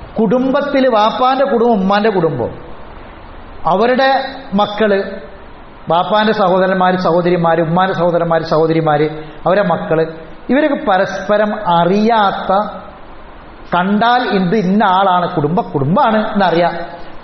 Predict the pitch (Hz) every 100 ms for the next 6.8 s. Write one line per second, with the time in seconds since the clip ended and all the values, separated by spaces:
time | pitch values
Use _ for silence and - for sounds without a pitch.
0 | - - - - 175 214 233 208 202 180
1 | 202 220 233 233 240 240 202 190 170 180
2 | 196 202 196 214 226 208 - - - -
3 | - 170 185 226 262 196 185 180 165 165
4 | 202 196 160 147 143 - - 190 151 139
5 | 151 170 220 247 - - - - 147 170
6 | 220 147 139 143 151 147 113 104